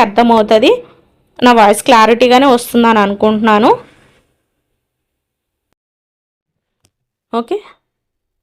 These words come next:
ఆ ప్రిన్సెస్ కట్ షేప్ తీసిన వైపు మాత్రమే స్టిచ్చింగ్ వదులుకుని కట్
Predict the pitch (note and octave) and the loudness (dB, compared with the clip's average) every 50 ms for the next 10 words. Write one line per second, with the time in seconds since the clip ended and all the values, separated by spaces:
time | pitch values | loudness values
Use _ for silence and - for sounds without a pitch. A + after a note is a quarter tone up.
0 | _ _ _ _ _ _ _ _ _ _ _ _ _ _ _ _ _ _ _ _ | _ _ _ _ _ _ _ _ _ _ _ _ _ _ _ _ _ _ _ _
1 | _ _ _ - - - _ - B3+ C#4 C#4 C#4 C4+ A#3+ A#3 A3 C4+ C4 - - | _ _ _ -20 -20 -10 _ -2 0 0 0 -2 -2 -4 -4 -4 -6 -8 -6 -6
2 | C#4+ C#4 C#4+ - - B3+ B3+ B3+ B3+ - C4 B3 A#3 B3 B3 B3 A#3+ A#3+ A#3 B3 | -6 -6 -6 -2 0 2 2 2 -2 -4 -8 -8 -6 -6 -4 -2 -2 -4 -4 -4
3 | A#3+ A#3+ A3 G#3 G#3+ G#3+ - A#3+ A#3+ B3+ E4+ G#4 - - C#4+ A#3+ - - C#4+ C4+ | -4 -4 -2 -4 -4 -4 -4 -6 -4 -4 -4 -6 -4 -4 -6 -6 -2 -4 -4 0
4 | C#4 C4 A3+ A#3 A3+ G#3+ B3+ B3 A#3+ A#3 G3+ - | 0 -2 -2 -2 -4 -4 -4 -2 -2 -4 -6 -4